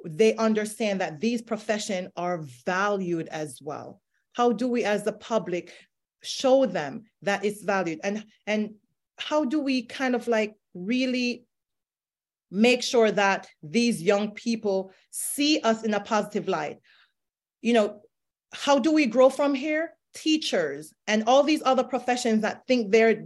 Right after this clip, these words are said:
there's no value or society does not place any value on their profession. We have to be models for our profession. And we have to start uplifting our profession because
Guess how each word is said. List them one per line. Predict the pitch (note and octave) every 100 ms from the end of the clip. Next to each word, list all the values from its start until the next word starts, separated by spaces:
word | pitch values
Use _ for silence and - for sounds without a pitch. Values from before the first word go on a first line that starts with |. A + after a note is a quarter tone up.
| D#3
there's | D#3+ A3 A3+ A3
no | A3 G3+
value | D3+ G#3 A3+ A3+ F#3 F3 - -
or | G3+ G3
society | - A#3 A3 A#3+ G#3+
does | G#3 G#3
not | G3 G3
place | G#3 G3+
any | G3
value | F#3+ F#3+ A3
on | G3+
their | F#3 F3+
profession. | F#3+ E3 E3+ D#3+ - _
We | G3 C#4+
have | D4 B3+ -
to |
be | E3+ G3
models | F3 F3 E3 C#3 B2+ D3 - _ _ _ _ _ _ _
for | A3
our | F#3+ F#3
profession. | F3+ F3+ F3+ E3 - C3+ - _ _ _ _ -
And | F#3
we | A3 C4+
have | B3 A#3+ A3+
to | G#3+
start | - G#3 F#3+ F3+
uplifting | F#3+ F#3 F3+ F3+ B3+ - - - E3 D#3+
our | F3+ F3
profession | F3 F3 - E3+ - D#3+
because | F3+ F#3 F3